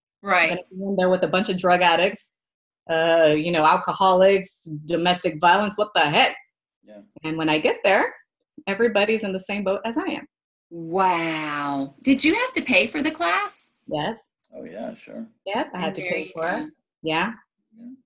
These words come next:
Speaker 2: And I was in there and hearing everybody else's stories, I'm like, "Oh my God." Like, there was an eighteen-year-old in there, eighteen-year-old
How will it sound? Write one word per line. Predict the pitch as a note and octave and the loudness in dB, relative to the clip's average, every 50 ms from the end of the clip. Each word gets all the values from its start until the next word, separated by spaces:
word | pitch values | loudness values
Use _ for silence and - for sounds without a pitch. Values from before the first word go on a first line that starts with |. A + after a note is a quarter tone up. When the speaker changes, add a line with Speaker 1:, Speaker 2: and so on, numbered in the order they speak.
| _ D3 | _ -4
Speaker 2:
And | D3 D3+ | -2 0
I | D3+ D3+ | 0 2
was | D#3 E3 E3 E3 | 0 0 -2 -2
in | F#3 F3+ F#3 | -2 -2 0
there | F#3 F#3 F#3+ G#3 A3+ | 0 2 2 2 2
and | A3+ F#3 F3 D#3+ | 2 0 -2 -4
hearing | D3+ F#3 F#3 F#3+ F#3 F#3 F3+ | -2 -2 -2 0 0 0 0
everybody | F3 F#3 F3 E3+ E3+ E3 E3 | 0 -2 -2 0 0 0 0
else's | F3 F#3+ - A3 G#3 - | 0 0 -2 -8 -12 -8
stories, | - G3 G3+ G#3+ G#3+ | -4 -4 -2 -2 -4
I'm | G3+ | -6
like, | F3+ D#3+ D#3 - | -8 -8 -8 -8
"Oh | E3 | -10
my | F3+ G3+ G#3 | -8 -8 -6
God." | G3+ A3 D4 B4+ D5 D5 B4 G#3+ F#3+ - _ _ _ _ _ _ _ _ _ _ _ _ _ | -2 -2 -2 -2 0 -2 -2 -4 -4 -8 _ _ _ _ _ _ _ _ _ _ _ _ _
Like, | - F3+ E3+ F3 F3 | -6 -4 -4 -2 0
there | - F#3+ G3+ | 0 2 4
was | G#3 G#3 G#3 G3 F#3 | 4 4 2 2 0
an | G#3 G#3+ G#3 | -4 -4 -2
eighteen-year-old | - C#4 F4+ - - F#4 D4+ C4 F#3 D#3 C#3+ C3+ - - - _ - | 0 -2 -2 0 4 4 6 6 6 4 2 0 -2 -8 -16 _ -6
in | E3 E3+ E3+ D3+ | -4 -2 0 0
there, | C#3+ C3 E2 - D3 - _ _ _ _ _ _ - | 0 0 0 -2 -4 -8 _ _ _ _ _ _ 0
eighteen-year-old | F3+ A#3+ A#3 - D#4 D4 C4+ A#3 F#3 F3+ F3 F3 F3+ D#3 - | 0 0 2 4 4 4 4 4 4 4 2 0 -2 -4 -12